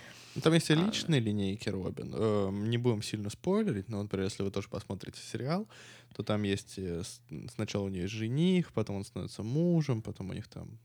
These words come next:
Speaker 1: ну, всякие перипетии, короче, в их личной жизни. Но, м, это, это все происходит как-то настолько на периферии, честно говоря, что
Speaker 2: Этого,
Speaker 1: как-то
Speaker 2: этого мало, да, то есть бо-, больше всего там расследований. А в книгах, э,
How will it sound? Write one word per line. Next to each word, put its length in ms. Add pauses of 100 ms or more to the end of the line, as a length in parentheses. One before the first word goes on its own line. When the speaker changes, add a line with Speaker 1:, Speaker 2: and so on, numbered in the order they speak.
(100)
Speaker 1:
ну, 100
всякие 360
перипетии, 440
короче, 440
в 60
их 160
личной 300
жизни. 260
Но, 260
м, 280
это, 300
это 200
все 240
происходит 460
как-то 260
настолько 400
на 80
периферии, 600
честно 360
говоря, 400
что 180
Speaker 2:
Этого, 460
Speaker 1:
как-то 60
Speaker 2:
этого 260
мало, 300
да, 120
то 60
есть 120
бо-, 160
больше 280
всего 300
там 540
расследований. 760 (560)
А 320
в 1040
книгах, 600
э, 480